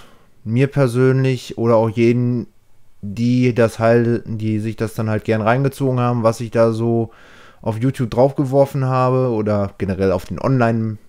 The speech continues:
ja, in die, in die Online-Welt hinein. Ähm, es wird, es wird generell keine Videos geben jetzt für die nächsten, für die nächste Zeit.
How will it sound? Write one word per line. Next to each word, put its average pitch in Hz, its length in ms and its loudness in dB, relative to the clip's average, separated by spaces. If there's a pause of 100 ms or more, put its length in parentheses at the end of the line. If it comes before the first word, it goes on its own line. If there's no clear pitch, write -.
(840)
ja, 95 260 -2
in 80 180 -4
die, 110 160 -6
in 135 140 4
die 127 80 2
Online-Welt 127 680 2
hinein. 113 560 -2 (1500)
Ähm, 120 920 4
es - 220 -8
wird, 123 160 -2 (160)
es 110 220 -4
wird 113 160 -4
generell 117 520 2
keine 113 540 -2
Videos 98 840 -4 (200)
geben 110 520 0
jetzt 92 280 -4
für 101 120 -8
die 95 100 -4
nächsten, 95 880 -6
für - 180 -8
die 98 80 -2
nächste 95 360 -6
Zeit. 95 580 -6